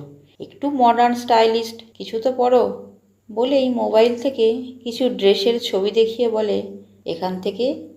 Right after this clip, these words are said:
কিছু ড্রেস পছন্দ করো, আমি অর্ডার করে দিচ্ছি।"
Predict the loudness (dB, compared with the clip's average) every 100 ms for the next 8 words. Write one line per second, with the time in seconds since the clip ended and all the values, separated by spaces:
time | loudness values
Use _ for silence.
0 | _ _ -14 -10 -8 -2 -2 -2 0 0
1 | 0 -6 -6 -4 -6 -8 -12 -20 _ _
2 | -8 -4 0 2 2 2 0 -2 -4 -8
3 | -12 -12 -12 -14